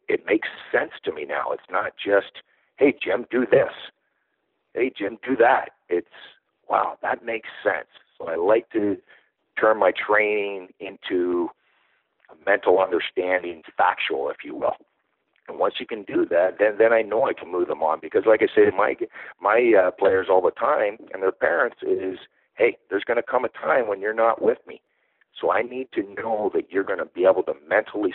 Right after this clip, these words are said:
survive playing baseball, if it's at the collegiate level or, you know, hey, lucky enough, willing, uh, at the pro level." And,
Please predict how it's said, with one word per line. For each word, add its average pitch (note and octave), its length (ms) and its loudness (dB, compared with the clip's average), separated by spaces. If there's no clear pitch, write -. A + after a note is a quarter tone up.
survive F#2 600 2
playing F#2 360 -6
baseball, F#2+ 500 4
if - 100 -10
it's D#2 120 -8
at E2+ 140 0
the - 60 -14
collegiate G2 560 -2
level G2 480 2
or, D#2+ 600 4
you D#2+ 120 -4
know, E2+ 400 4
hey, G2 260 -2
lucky F#2+ 320 2
enough, F#2+ 300 2
willing, G#2+ 520 2
uh, G2 500 6
at - 100 4
the - 60 -10
pro A2 240 2
level." F#2+ 380 0
And, E2+ 180 -18